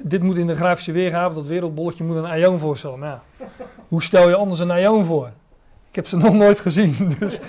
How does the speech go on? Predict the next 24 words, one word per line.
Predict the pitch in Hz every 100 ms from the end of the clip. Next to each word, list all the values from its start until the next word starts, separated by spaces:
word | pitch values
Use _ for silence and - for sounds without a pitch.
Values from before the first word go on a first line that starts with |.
| 302 -
het | - 190 196
is | 196
wat | 208
lastig. | 226 233 - 175
Ja, | 180 175
ik |
had | 185
ook | 185 185
een | 170
bureaustoel | 175 202 - 196 175
erop | 170
kunnen | 165 160
zetten, | 151 147 156
maar | 160 156 151 - 139 - - - - -
dit, | - 170 170
eh, | 170 170 165 165 160 180 202
ik, | 208
ik | 220
heb | 220
maar | 202 180
gekozen | - 202 165
voor | 190
een | 180
wereldbolletje. | 185 202 170 180 185 185 190